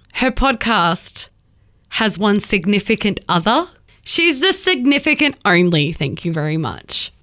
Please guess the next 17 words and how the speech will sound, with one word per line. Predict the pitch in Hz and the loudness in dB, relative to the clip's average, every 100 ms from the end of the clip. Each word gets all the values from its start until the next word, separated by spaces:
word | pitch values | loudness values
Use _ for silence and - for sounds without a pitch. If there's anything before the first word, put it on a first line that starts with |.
| _ | _
Nevertheless, | 220 294 285 294 247 196 196 | 2 4 4 2 4 2 0
I'm | - 220 | -2 0
eternally | 226 - 240 233 | 0 0 0 0
grateful | 233 190 165 185 | 2 0 0 -4
for | - | -4
the | 185 175 | -6 -6
support | - 190 185 - | -4 -2 -2 0
that | 180 | 0
I | 180 175 | 0 0
have | 175 180 | -2 -4
had | - 175 156 | -2 -4 -4
for | - | -8
the | 180 | -12
podcast, | - 156 - 185 185 - | -8 -8 -6 -6 -6 -4
whether | 185 190 | -2 0
it | 190 147 202 | 0 0 0
is | 190 180 | 2 0